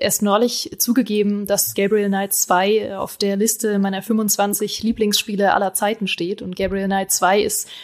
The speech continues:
auf der Skala schwenkt es doch eher zu schlechtem Spiel als zu mittelmäßigem Spiel. Aber das, das, das ist noch mal ein spannender Punkt zum Abschluss, äh, dass tatsächlich ja die Masse an Aufbauspielen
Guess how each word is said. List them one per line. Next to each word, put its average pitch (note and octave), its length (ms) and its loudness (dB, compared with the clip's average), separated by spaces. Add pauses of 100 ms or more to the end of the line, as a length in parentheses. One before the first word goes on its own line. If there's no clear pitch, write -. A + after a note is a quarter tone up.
(500)
auf - 140 0
der G#3+ 100 4
Skala A#3 680 2
schwenkt A3+ 420 2
es A#3 140 -2
doch A#3 240 -2
eher A3+ 220 0
zu A3 120 -4
schlechtem G#3+ 380 -4
Spiel F#3+ 340 -4 (800)
als G3+ 260 2
zu A3 120 2
mittelmäßigem F#3 580 0
Spiel. F#3+ 380 -6 (540)
Aber G#3+ 180 4
das, G#3 160 2
das, A3 200 0
das A3+ 120 0
ist D4 140 2
noch C#4+ 100 0
mal A3 220 2
ein G#3 160 -4
spannender A#3 380 2
Punkt B3 280 -4
zum G3+ 140 2
Abschluss, G#3 760 -2
äh, F#3+ 360 0
dass G3+ 200 -4
tatsächlich A3+ 500 -4
ja G#3+ 180 -2
die G3+ 380 -4 (520)
Masse G3 480 4
an F3+ 120 -2
Aufbauspielen F#3+ 1120 -2